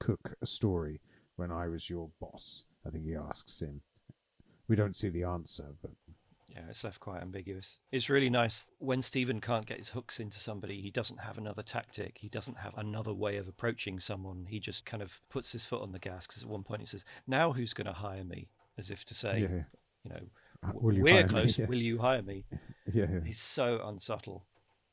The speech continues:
Speaker 2: And then I guess we are now into the third act, because this is where it all comes apart, isn't it? It's the f-,
Speaker 1: Yeah.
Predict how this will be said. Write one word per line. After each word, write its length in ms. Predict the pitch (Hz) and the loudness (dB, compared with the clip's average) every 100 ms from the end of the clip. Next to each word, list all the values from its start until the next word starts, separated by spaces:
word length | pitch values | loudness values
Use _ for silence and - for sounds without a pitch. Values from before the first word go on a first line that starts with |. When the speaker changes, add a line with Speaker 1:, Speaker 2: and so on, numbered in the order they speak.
| _ | _
Speaker 2:
And 120 | 117 120 | -6 -2
then 80 | 131 | -2
I 60 | |
guess 600 | 131 127 - - - - - | 0 -2 0 -2 -2 -6 -6
we 160 | 117 127 | -4 -2
are 120 | 123 | -2
now 220 | 135 180 | -4 -4
into 160 | 123 - | -6 -8
the 80 | 110 | -8
third 280 | 123 110 | -6 -4
act, 300 | 135 160 - - | -2 -4 -8 -18
because 240 | - 107 - | -12 -10 -8
this 220 | - 117 | -4 -2
is 100 | 117 | -2
where 100 | 117 | -4
it 60 | 113 | -6
all 100 | 104 | -6
comes 240 | - 104 - | -6 -8 -6
apart, 320 | 151 135 - | -6 -6 -6
isn't 160 | - | -8
it? 160 | - - - | -8 -12 -14
It's 200 | 117 - | -12 -10
the 80 | - | -10
f-, 160 | - - | -6 -2
Speaker 1:
Yeah. 320 | 104 95 90 | 2 4 2